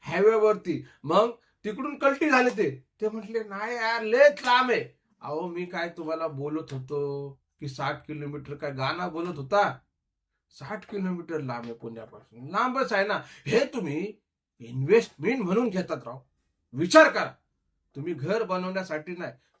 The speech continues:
तुम्ही एक पैसा जे फिक्स डिपॉझिट असतो त्याच्यासाठी तुम्ही घेऊ राहिलेले, हे माइंड मध्ये ठेवा. तुम्ही हे घर बनवण्यासाठी घेत नाही मंडळी,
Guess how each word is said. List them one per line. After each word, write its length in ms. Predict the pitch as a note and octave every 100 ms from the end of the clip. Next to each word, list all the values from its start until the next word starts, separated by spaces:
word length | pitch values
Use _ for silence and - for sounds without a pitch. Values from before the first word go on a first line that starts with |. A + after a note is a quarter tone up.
| -
तुम्ही 260 | F3 A3 G#3+
एक 320 | F3 G3 G3+
पैसा 760 | A3 G#3 - F#3 G3+ F3+ E3 F3+ - _ - D#3+
जे 340 | A#3 A3+ A3 -
फिक्स 340 | - C#4 - D#3+
डिपॉझिट 420 | F#3 C#4+ D4 C4+
असतो 520 | A#3+ - - C#3+ - _ _ -
त्याच्यासाठी 520 | D3 E3 D3 C#3 F3
तुम्ही 240 | F3 F3
घेऊ 240 | D3+ C#3+ C#3
राहिलेले, 440 | B2+ A#2 G#2+ G#2+ _ _
हे 280 | A3+ C4+ - -
माइंड 320 | E3 D4+ D#4
मध्ये 200 | D#4+ D#4
ठेवा. 300 | - C4 A3 - _ _ _ _ _ _
तुम्ही 400 | G#3 G#3+ C#4 D#4
हे 520 | D4+ G3 A#3 B3 C#4 C4+ _ D#3
घर 360 | F3 B3 D4
बनवण्यासाठी 800 | A3+ A3+ A#3+ B3 B3+ G#3+ F#3 A#3+
घेत 420 | F#3+ G3 A#3+ A#3+
नाही 180 | A#3+ B3+
मंडळी, 500 | C4 C4 C#4 A#3+ -